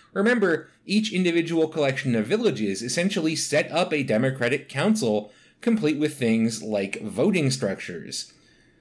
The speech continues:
Nor was that structure unique to Aizu. Most peasant rebellions of the time adopted something similar to that to form their leadership. During the Tokugawa period, the democratic devolution of leadership among peasants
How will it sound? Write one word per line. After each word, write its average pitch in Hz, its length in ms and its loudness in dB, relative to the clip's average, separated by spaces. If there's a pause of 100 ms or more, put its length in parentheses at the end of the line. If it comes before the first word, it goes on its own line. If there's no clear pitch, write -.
(400)
Nor 180 240 4
was 233 180 2
that 165 200 2
structure 139 460 0
unique 120 520 0
to 113 240 -4
Aizu. 120 460 -2
Most 131 460 0
peasant 135 340 0
rebellions 113 560 2
of 95 160 -2
the 95 80 -6
time 175 460 0
adopted 113 500 -2
something 107 420 0
similar 170 500 2
to 208 260 0
that 107 420 0
to 120 80 -8
form 113 280 -2
their 95 120 -2
leadership. 131 640 -2 (1400)
During 151 260 2
the 147 80 0
Tokugawa 123 580 0
period, 175 600 0 (380)
the 123 80 -2
democratic 147 760 0
devolution 135 640 0
of 104 180 -2
leadership 131 580 0
among 113 420 0
peasants 147 600 -2